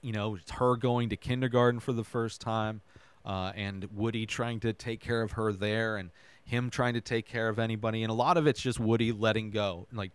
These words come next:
just letting go and not being the person that needs to take care of all these people, uh, all these toys and, and his owner and all that stuff. Uh, so great movie. I absolutely loved it.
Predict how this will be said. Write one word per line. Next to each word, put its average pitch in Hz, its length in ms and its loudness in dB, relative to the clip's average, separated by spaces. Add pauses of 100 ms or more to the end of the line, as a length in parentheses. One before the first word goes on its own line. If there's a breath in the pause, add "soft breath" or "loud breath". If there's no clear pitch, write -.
just - 320 -12 (320 soft breath)
letting 160 300 4
go 135 480 6
and 117 200 -2
not 117 360 4
being 113 320 -4
the 101 100 -6
person 107 540 -4
that 101 160 -6
needs 104 260 -6
to 110 80 -8
take 101 280 -6
care 98 260 -2
of 90 100 -4
all 92 200 -4
these 90 220 -6
people, 90 440 -8 (340 soft breath)
uh, 92 340 -4
all 107 200 0
these 104 180 -8
toys 95 460 -2
and, 92 180 -10
and 92 180 -6
his 90 140 -6
owner 92 400 -6
and 90 80 -8
all 85 200 -8
that 87 220 -6
stuff. 87 320 -10 (360 loud breath)
Uh, 110 180 4
so 151 240 4
great 190 380 8
movie. 143 560 4 (100)
I 147 120 2
absolutely 170 480 6
loved 113 320 2
it. 113 120 2